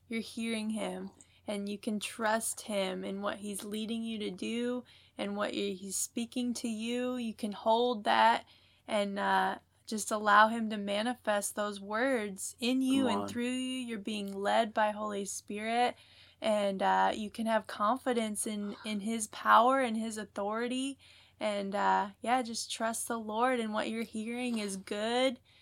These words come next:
Speaker 1: And it's
Speaker 2: Yes.
Speaker 1: not just coming out of a hopeful, uh, desire, but it's his
Speaker 2: Glory.
Speaker 1: hope, it's his desires in you that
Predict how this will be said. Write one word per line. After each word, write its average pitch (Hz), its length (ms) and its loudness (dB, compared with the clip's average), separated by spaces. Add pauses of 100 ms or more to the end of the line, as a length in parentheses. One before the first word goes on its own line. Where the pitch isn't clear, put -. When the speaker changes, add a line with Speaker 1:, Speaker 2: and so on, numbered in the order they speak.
(120)
Speaker 1:
And 214 420 4
it's - 200 0
Speaker 2:
Yes. - 20 0
Speaker 1:
not 226 260 4
just 226 220 -4
coming 226 420 0
out 214 280 6
of 208 260 0 (200)
a 208 140 2
hopeful, 220 1000 2 (400)
uh, 196 460 6 (160)
desire, 220 680 6
but 226 200 2
it's 208 220 -2
his 247 400 8
Speaker 2:
Glory. - 100 -4
Speaker 1:
hope, 247 340 4
it's 202 220 -4
his 233 280 -2
desires 220 840 -2
in 226 280 -2
you 220 420 -2
that 202 320 0